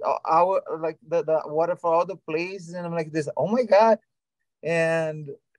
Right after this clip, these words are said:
he's, like, so nice with me. And there he invited me for a move to Abu Dhabi. Uh, working for him, like, uh, he,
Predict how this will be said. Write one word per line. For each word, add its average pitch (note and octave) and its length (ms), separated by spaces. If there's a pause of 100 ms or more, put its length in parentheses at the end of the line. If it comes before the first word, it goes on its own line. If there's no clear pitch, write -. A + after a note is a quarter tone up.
(840)
he's, D3+ 180
like, D3 220 (400)
so F3 140
nice D#3 360
with E3+ 120
me. D#3+ 360
And C3+ 540 (400)
there D#3+ 400
he D#3 140
invited C#3+ 300
me D3+ 120
for D3 220
a C3+ 40
move C3+ 300
to C#3+ 120
Abu C3 140
Dhabi. C3+ 380 (1040)
Uh, C3+ 720 (340)
working D3+ 400
for D#3 160
him, D3 300 (120)
like, B2+ 260 (220)
uh, B2 320 (280)
he, C3 180